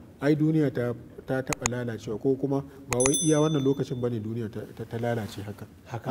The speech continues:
Speaker 1: A'a, shi dai yana kallon lokacinsa ne.
Speaker 2: Lokacinsa ne.
Speaker 1: Lokacinsa yake kallo.
Speaker 2: Na'am.
Speaker 1: Amma duniya ta yi lalacewar da ba a taɓa irinta ba a
Speaker 2: Sa-
Speaker 1: baya.
Speaker 2: Na'am.
Speaker 1: A al'ummu da suka gabata.
Speaker 2: Hmm.
Speaker 1: Kuma sai ta zo ta gyaru.
Speaker 2: Na'am.
Speaker 1: Dama haka Allah Maɗaukin Sarki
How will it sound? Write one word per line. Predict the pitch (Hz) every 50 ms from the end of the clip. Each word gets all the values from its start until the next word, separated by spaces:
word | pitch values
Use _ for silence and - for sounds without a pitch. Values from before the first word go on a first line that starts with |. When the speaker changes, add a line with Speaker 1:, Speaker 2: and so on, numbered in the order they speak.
| 151 151
Speaker 1:
A'a, | 151 139
shi | 123 - 156 165
dai | 165 170 180
yana | 185 185 160 143
kallon | - 147 139 139 147 147
lokacinsa | 151 180 196 - 156 - 139 123 120 - -
ne. | 143 139
Speaker 2:
Lokacinsa | 135 - 117 - - 110 - - -
ne. | - - - 127
Speaker 1:
Lokacinsa | 156 185 - 135 - 135 120 120 123
yake | 107 101 117 139 165
kallo. | - 160 139
Speaker 2:
Na'am. | 135 120 110 107 98 - - - - -
Speaker 1:
Amma | 120 123 123 123 135 139
duniya | 135 147 156 160 165 156 135 -
ta | - 135
yi | 135 139 135
lalacewar | 143 143 139 135 117 - - 131 123 113
da | 107
ba | 104 101
a | -
taɓa | - - - - - - - - - - - - - -
irinta | 131 123 113 98 - 82
ba | 87 87 - - - - - - -
a | - 104
Speaker 2:
Sa- | 101
Speaker 1:
baya. | 110 110 107 107 110 113 - - - - - - - - 113
Speaker 2:
Na'am. | 104 95 92 - - - -
Speaker 1:
A | 104 - - 117
al'ummu | 135 - 135 117 120 135 143
da | 131
suka | 117 - - - 110
gabata. | 101 110 - - 110 107 - - - - - - - - -
Speaker 2:
Hmm. | 127 127 131 123 117 110 101
Speaker 1:
Kuma | - 127 123
sai | 120 120 - 131
ta | 120 -
zo | 113 104 107 -
ta | -
gyaru. | 104 - 98 87 - - - - - - - - -
Speaker 2:
Na'am. | 135 120 123 107 92 - -
Speaker 1:
Dama | - 135 135 123 120
haka | 113 127 120 - - -
Allah | 135 127 120
Maɗaukin | 117 123 123 117 107 - 120 113
Sarki | - 120 110 - -